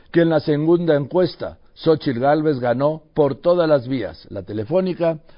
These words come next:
la vivienda y por tanto la ponderada. Entre una y otra hubo una ventaja de quince punto cuatro por ciento de Xóchitl Gálvez sobre Beatriz Paredes.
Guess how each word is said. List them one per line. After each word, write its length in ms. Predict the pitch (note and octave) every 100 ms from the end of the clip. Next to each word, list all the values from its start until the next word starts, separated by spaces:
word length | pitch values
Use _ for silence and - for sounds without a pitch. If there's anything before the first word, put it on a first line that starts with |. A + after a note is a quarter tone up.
| -
la 100 | A#2+
vivienda 640 | A2+ A2 C#3+ D3+ C#3+ C3+ C#3 -
y 100 | A2+
por 180 | A2 A#2
tanto 340 | - B2+ A#2+ A#2+
la 160 | A#2
ponderada. 680 | B2 A2+ A2+ A#2 F2 E2 - _ _ -
Entre 380 | A2+ A2 A#2 B2+
una 320 | D#3 D#3 C3
y 100 | D#3
otra 380 | F3+ - F2+ - _ _
hubo 180 | C#3 C#3+
una 240 | C3+ B2
ventaja 540 | A2+ A2 A2 C3+ B2 A#2
de 180 | G#2 - _ _
quince 380 | F3 F3+ D#3 B2+
punto 540 | - D#3 D#3 C#3+ A2+
cuatro 380 | A#2+ C#3+ C3+ A#2+
por 200 | A2 A2
ciento 540 | D#3+ D#3 C3 F#2 F2 - -
de 140 | - A2
Xóchitl 380 | C#3+ C3 A2+ G2+
Gálvez 340 | C3+ B2+ A#2+
sobre 320 | A#2 G#2+ G2+
Beatriz 560 | F#2+ F#2+ G2+ G#2+ A2 -
Paredes. 560 | G#2+ F#2+ D2+ C2 -